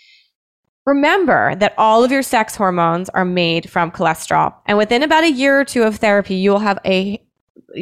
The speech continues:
primarily men, a handful of people, um, that will say that they have erectile dysfunction suddenly. And it's very important to think about what you did to that preload, that, that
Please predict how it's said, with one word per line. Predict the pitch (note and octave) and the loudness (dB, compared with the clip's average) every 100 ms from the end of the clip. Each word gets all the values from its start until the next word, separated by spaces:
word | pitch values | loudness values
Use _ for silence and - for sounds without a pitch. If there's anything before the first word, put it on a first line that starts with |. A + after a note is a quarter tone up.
| - | -8
primarily | - A#3 A#3 C#4 F4 | -4 0 2 2 2
men, | C4 A#3+ F3 D#3+ | 2 2 2 0
a | - | -4
handful | G3+ A3 A3+ G3+ F3+ | -2 -2 0 0 2
of | F3+ | 0
people, | - F#3 E3+ E3 - - - - _ - | -4 -4 0 0 -2 -16 -20 -20 _ -2
um, | G3 F#3+ | 0 2
that | G3 | 0
will | G3+ F#3+ | 2 0
say | - F#3+ | 2 2
that | F#3 F3+ | 2 0
they | F3+ | 0
have | F3+ F3+ | 0 0
erectile | E3+ E3+ E3+ F3 E3 | 0 -2 -2 -2 -2
dysfunction | E3+ D#3+ D#3 - E3 | -2 -4 -4 -6 -6
suddenly. | - - C2+ - G3 - _ _ _ - | -4 -4 -4 -8 -10 -16 _ _ _ -4
And | G#3+ | -2
it's | G#3+ | 0
very | G#3+ G3+ G#3+ | 0 2 2
important | G#3+ G#3+ G3 | 0 -2 -2
to | G3 | -4
think | - A3 - | -2 -2 0
about | F#3 F3 | 0 0
what | F#3+ - | 0 -2
you | G3+ | -2
did | F#3+ F#3 | -2 -2
to | F#3+ | -2
that | - | -2
preload, | - E4 A3 D#3 E3+ | 0 2 2 0 0
that, | F3 - - | 0 0 -2
that | F3+ | -4